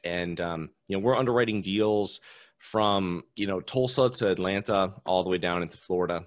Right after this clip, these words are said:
So the whole Southeast United States. Uh, we want landlord-friendly states. Um, and when I started investing, I'm originally from Connecticut, a very tenant-friendly state. So it makes it much more difficult to operate there.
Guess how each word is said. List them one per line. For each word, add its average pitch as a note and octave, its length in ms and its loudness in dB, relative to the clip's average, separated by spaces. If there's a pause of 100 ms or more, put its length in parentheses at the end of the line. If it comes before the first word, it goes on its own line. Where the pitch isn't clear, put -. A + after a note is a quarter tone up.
So - 160 -8
the F2 80 -6
whole A2 180 0
Southeast F#2 500 -2
United F2 300 -4
States. E2+ 460 -2 (420)
Uh, F2 180 0
we G2+ 100 -4
want F#2+ 260 0
landlord-friendly G#2+ 680 0
states. - 540 -6 (100)
Um, D#2+ 640 -12 (260)
and A2 80 0
when G2+ 80 2
I G#2 60 0
started A2 360 0
investing, F#2+ 440 -4
I'm F2 100 -6
originally F2+ 200 -8
from F2 120 -10
Connecticut, E2+ 560 -6
a E2 140 -8
very F2+ 340 -4
tenant-friendly - 1300 -6
state. D#2 520 -6
So F#2+ 280 -4
it F2 40 -4
makes F#2 220 -4
it - 80 -12
much F#2 180 -8
more F#2+ 140 -4
difficult - 600 -8
to E2 520 -6
operate E2+ 400 -6
there. D2+ 320 -6